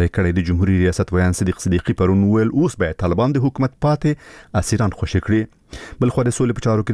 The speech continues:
د دولت وزارت وایي په نږدې وخت کې د افغانانو د خپلمنځي مذاکراتو د پیل لپاره هڅې روانې دي. سالم محمد صالح جزئیات اوروي.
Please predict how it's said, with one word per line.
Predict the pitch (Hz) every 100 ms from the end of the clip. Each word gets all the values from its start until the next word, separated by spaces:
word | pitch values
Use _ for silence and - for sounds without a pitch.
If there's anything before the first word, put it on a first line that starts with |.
| 107
د | 98
دولت | 95 - 98
وزارت | 98 104 101
وایي | 101 -
په |
نږدې | 90 85 82 127 123
وخت | 123
کې | - 110
د |
افغانانو | 107 104 113 113
د | 107
خپلمنځي | - 85 82 87 123 143
مذاکراتو | 131 120 127 123 123
د | 123 -
پیل | 147 90
لپاره | 82 104 123 - - - - - - 101 98
هڅې | 101 - 101 92 - 104
روانې | 80 90 87 87 87 85
دي. | 92 92 - -
سالم | 117 123
محمد | 127 -
صالح | 117 113 101 - - 92
جزئیات | 90 73 82 80 87
اوروي. | 101 110